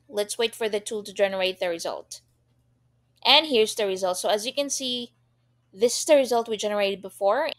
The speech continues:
and this is the result we generated just now. So very impressive. The result looks amazing. Both the fast and the quality model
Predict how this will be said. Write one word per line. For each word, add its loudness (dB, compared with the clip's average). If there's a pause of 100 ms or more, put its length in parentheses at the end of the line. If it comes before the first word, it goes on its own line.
(120)
and -2
this 2
is -4
the 6
result 0
we -8
generated -4
just -8
now. -10 (1000)
So 0
very 2
impressive. -6 (520)
The 4
result 2
looks 0
amazing. -2
Both 4
the 2
fast -2
and -6
the -6
quality 0
model 0